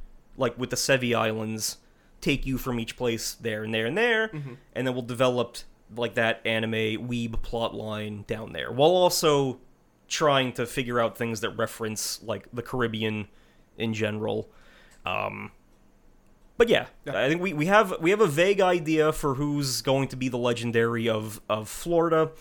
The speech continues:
Speaker 2: <laughs> Florida
Speaker 1: Um,
Speaker 2: man.
Speaker 1: uh, yeah. Well, we, we're probably going to make a Florida Mon, so that's, uh, y-, uh, either
Speaker 2: Just
Speaker 1: way.
Speaker 2: peering over his shoulder.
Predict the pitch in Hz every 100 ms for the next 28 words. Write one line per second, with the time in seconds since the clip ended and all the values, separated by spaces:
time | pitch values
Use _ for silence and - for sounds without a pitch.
0 | 143 - - 170 147 - - 175 170 160
1 | 156 117 - - - _ - 175 160 113
2 | 113 - - 208 - 165 160 165 175 165
3 | 143 156 151 175 165 143 165 - 135 127
4 | - 127 120 113 110 107 107 117 - 117
5 | 117 117 - - - - - 120 - 92
6 | 85 80 123 117 110 107 110 - - 180
7 | 165 170 165 160 165 160 175 160 151 175